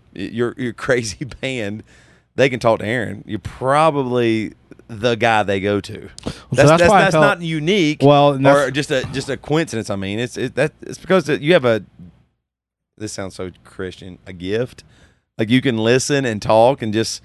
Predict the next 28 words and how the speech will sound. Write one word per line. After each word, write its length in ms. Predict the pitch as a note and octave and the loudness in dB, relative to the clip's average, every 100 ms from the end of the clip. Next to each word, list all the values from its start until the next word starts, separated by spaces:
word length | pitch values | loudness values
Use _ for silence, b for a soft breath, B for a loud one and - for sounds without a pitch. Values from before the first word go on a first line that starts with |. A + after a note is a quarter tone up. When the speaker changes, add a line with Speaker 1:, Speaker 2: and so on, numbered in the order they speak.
| b b b b | b b b b
Speaker 1:
it, 260 | B2+ A#2+ A#2+ | -6 -6 2
people 200 | D3+ C#3 | 2 4
don't 160 | C#3 A#2 | 0 0
feel, 200 | C#3+ G2+ | -2 2
they 100 | C3+ | 0
can 180 | C3+ | 0
get, 300 | G#2+ C3 - | -2 -2 -2
they 120 | - C#3 | -2 -2
can 120 | C3 | 0
dump 240 | C#3 B2+ | 0 2
everything 420 | B2+ C3+ B2 A#2 | 0 0 -4 -4
and 80 | A2+ | -2
not 160 | A2+ F#2 | -4 -4
feel 360 | A#2 A#2 A2 | 0 2 2
like 200 | A2 G#2+ | 0 -2
you're 120 | A#2 A2 | -4 -4
gonna 180 | A#2 | -4
tell 220 | G#2+ A#2 A2+ | -2 -2 -2
'em 80 | A#2 | -4
what 120 | A2+ | -6
to 60 | |
do 240 | A2+ C3+ D#3+ | -2 0 0
even. 340 | - G#2 - G2 _ _ _ - | -2 -8 -16 -20 _ _ _ -14
That's 140 | C#3 | -8
kinda 220 | - F3+ | -6 -6
cool. 360 | - - - - _ _ _ _ _ _ _ _ _ _ | -2 -2 -4 -12 _ _ _ _ _ _ _ _ _ _
Speaker 2:
Thanks, 380 | D3+ D3 F#2+ - | -2 0 -2 -6
Toby. 460 | - F2+ F#2+ A2+ | 0 2 2 0